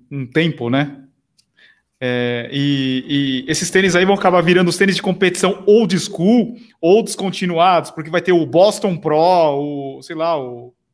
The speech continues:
Tempo Pro, né? Porque não vai fazer sentido esses tênis aí pra um mercado que já é consumir, é, que já vai consumir o Adios Pro, né? Esse, não vai, não, os caras não vão continuar produzindo uma linha que vai ter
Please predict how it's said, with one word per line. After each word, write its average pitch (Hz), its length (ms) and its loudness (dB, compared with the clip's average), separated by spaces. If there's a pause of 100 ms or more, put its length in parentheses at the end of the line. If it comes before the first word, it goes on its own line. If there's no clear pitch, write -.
(100)
Tempo 190 300 -2
Pro, 151 680 2
né? 190 400 -6 (280)
Porque 226 300 -2
não 233 180 -2
vai 247 120 2
fazer 226 200 -2
sentido 180 720 -2 (540)
esses 165 240 -10
tênis 185 340 0
aí 165 200 2
pra 170 140 -8
um 175 40 -4
mercado 175 560 0 (560)
que 214 140 -2
já 180 280 4
é 226 440 2 (440)
consumir, 190 720 -4
é, 151 500 -2 (140)
que 165 80 -14
já 165 140 0
vai 196 160 0
consumir 214 400 -4
o 190 100 0
Adios 170 280 -2
Pro, 139 560 -4
né? 156 240 -6 (180)
Esse, 175 240 -14 (100)
não 311 140 -10
vai, 381 120 -4
não, 269 200 -6
os - 80 -10
caras 294 140 0
não 269 60 -2
vão 302 80 -4
continuar 247 320 0
produzindo 202 640 -2
uma 196 160 2
linha 185 420 0
que 196 100 -8
vai 175 160 -2
ter 190 260 2